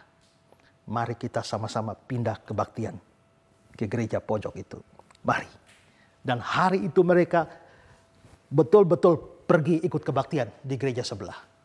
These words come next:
Wah, itu sesuatu yang luar biasa, saudara.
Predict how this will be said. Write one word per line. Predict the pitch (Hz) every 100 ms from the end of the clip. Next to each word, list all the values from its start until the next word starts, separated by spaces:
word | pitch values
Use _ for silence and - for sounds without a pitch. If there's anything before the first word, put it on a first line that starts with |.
| _ _ _ _ _ _ _ _ _ _ -
Wah, | - - -
itu | 180
sesuatu | 247 - 208 226
yang | 196
luar | 185 180 170
biasa, | 247 254
saudara. | 226 - -